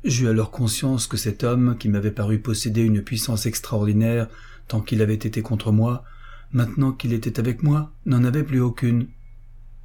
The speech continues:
Quand on me relâcha, un imbécile de fonctionnaire me dit qu'il ne fallait pas que je m'imagine qu'on l'avait fait par sympathie pour moi. Je ne devais pas non plus me figurer que j'étais quitte, mais au contraire, faire très attention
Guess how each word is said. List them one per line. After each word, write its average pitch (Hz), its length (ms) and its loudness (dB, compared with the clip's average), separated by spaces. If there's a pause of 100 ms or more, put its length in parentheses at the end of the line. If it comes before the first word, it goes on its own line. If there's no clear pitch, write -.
(420)
Quand 107 260 0
on 110 60 2
me 104 100 4
relâcha, 104 600 -2 (500)
un 143 140 4
imbécile 151 360 4
de 151 100 2
fonctionnaire 165 520 -2
me 147 160 2
dit 170 220 -2
qu'il 143 240 0
ne 139 100 0
fallait 131 220 -2
pas 165 100 -4
que 147 140 -2
je 127 100 2
m'imagine 151 500 4
qu'on 143 160 -4
l'avait 127 200 0
fait 151 180 -4
par 135 160 -4
sympathie 135 540 -2
pour 104 180 -2
moi. 101 320 0 (800)
Je 117 140 -2
ne 107 100 4
devais 107 220 2
pas 104 160 0
non 107 120 4
plus 139 220 4
me 127 160 4
figurer 120 500 0
que 123 120 -2
j'étais 117 280 -2
quitte, - 380 -4 (560)
mais 131 80 4
au 117 80 2
contraire, 127 600 2 (300)
faire 123 300 -2
très 117 180 -2
attention 135 640 0